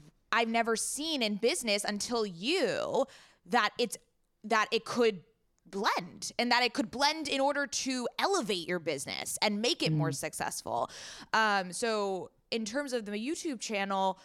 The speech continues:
Speaker 1: that's kind of where I wanted it all to connect. And, um, I said to Scout, I said, "Look, I, I, if it becomes too much for me, I'm gonna stop. Like, it's not, it's not my priority, but it's something fun I do. I learned Adobe Premiere Pro from you. So it's like,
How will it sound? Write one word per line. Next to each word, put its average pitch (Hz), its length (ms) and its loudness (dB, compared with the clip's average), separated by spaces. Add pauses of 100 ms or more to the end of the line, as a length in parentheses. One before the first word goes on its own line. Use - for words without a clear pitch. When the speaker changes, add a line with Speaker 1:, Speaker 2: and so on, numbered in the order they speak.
(140)
Speaker 1:
that's 254 260 0
kind 302 180 -2
of 214 100 -4
where 208 380 0
I 220 80 4
wanted 202 320 0
it 180 140 -2
all 180 160 4
to 180 140 -6
connect. 175 840 -2
And, 190 520 0 (380)
um, 190 240 4
I 214 80 2
said 233 300 0
to 240 80 -4
Scout, 311 340 0
I 196 60 2
said, 190 340 2 (300)
"Look, - 240 0
I, 214 300 2 (120)
I, 220 480 0 (100)
if 214 160 0
it 269 140 2
becomes 277 380 -2
too 392 140 0
much 180 260 0
for 175 120 -2
me, 175 320 0 (380)
I'm 185 160 0
gonna 220 160 0
stop. - 400 2
Like, 208 140 0
it's 214 200 -2
not, 202 600 2
it's 208 180 -4
not 214 260 -4
my 240 160 0
priority, 185 600 0
but 208 100 -2
it's 185 160 -2
something 185 320 -4
fun 180 220 0
I 175 80 0
do. 170 440 2
I 175 100 2
learned 180 280 0
Adobe 196 320 2
Premiere 175 380 0
Pro 165 380 0
from 175 200 -4
you. 165 380 2
So 185 140 2
it's 175 120 -2
like, 170 240 -2